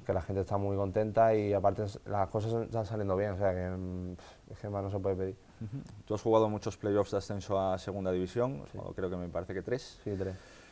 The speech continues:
Speaker 2: ¿Ves al Oviedo con opciones de subir?
Speaker 1: Sí, sí, la verdad que sí. Eh, es que también el quedar primero también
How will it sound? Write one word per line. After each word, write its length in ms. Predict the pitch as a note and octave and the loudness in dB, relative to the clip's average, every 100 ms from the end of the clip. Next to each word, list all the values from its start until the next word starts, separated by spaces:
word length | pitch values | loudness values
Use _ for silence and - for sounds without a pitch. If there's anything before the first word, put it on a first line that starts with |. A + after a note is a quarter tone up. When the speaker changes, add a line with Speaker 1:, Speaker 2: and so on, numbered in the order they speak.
| - - - - | -20 -20 -10 -4
Speaker 2:
¿Ves 120 | A2+ | 4
al 60 | A#2+ | 6
Oviedo 200 | A#2 B2+ | 8 6
con 120 | G#2+ | 4
opciones 280 | G2+ A2+ G#2+ | 0 -2 -2
de 60 | |
subir? 260 | G2 A2 D3 - - - - - | -2 -2 -4 -8 -20 -20 -16 -8
Speaker 1:
Sí, 280 | F2+ F2 - - | -8 -8 -10 -16
sí, 80 | - - - - | -18 -18 -16 -10
la 60 | |
verdad 160 | F2+ F#2 | -6 -4
que 80 | F#2 | -4
sí. 140 | - | -4
Eh, 560 | F#2 F2+ F2+ F2+ F2 F2 - - - - | -2 -2 -4 -4 -4 -6 -10 -20 -20 -20
es 80 | - | -14
que 80 | - | -2
también 640 | A#2+ A#2 A#2 A#2 A2+ A#2 - - | 2 4 4 4 2 -2 -4 -6
el 120 | G2+ | 2
quedar 220 | G#2 G#2+ | 6 8
primero 380 | A#2 A#2+ A#2+ A#2 | 8 6 6 6
también 1080 | A2+ A2 A2 A2 G#2+ G#2 G2+ G2 F#2+ F#2+ | 6 4 4 4 0 -2 -2 -2 -4 -6